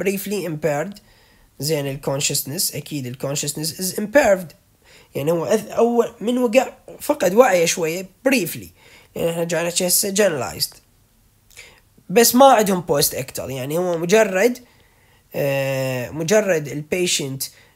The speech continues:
آه، يوقع وراه يقوم طبيعي، فهاي مهمة إنه ماكو post ictal.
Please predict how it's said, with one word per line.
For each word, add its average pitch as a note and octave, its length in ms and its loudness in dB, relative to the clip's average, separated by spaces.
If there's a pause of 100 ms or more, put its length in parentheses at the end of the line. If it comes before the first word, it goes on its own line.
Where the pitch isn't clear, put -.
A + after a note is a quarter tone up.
(140)
آه، B2 320 0
يوقع A3+ 480 6
وراه A#3+ 280 6
يقوم F#3+ 360 2
طبيعي، C#3 500 -4
فهاي G3 300 0
مهمة F3+ 380 -2
إنه C#3+ 140 -4
ماكو F3 460 -2
post - 80 -2
ictal. - 380 -10